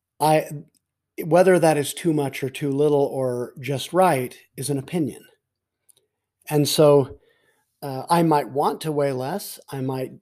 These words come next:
make a goal to weigh less. But the fact is, I weigh what I weigh.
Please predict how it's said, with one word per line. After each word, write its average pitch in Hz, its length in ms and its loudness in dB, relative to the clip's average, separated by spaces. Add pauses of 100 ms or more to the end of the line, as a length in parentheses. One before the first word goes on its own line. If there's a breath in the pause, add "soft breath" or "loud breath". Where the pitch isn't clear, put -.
(120)
make 135 280 -6
a 127 60 -6
goal 160 360 0
to 160 140 0
weigh 131 200 2
less. 117 520 -8 (720)
But 147 640 2 (1400)
the 139 160 -4
fact 196 420 2
is, 123 400 -4
I 143 160 0
weigh 131 200 4
what 117 160 -2
I 110 120 -4
weigh. 135 340 -10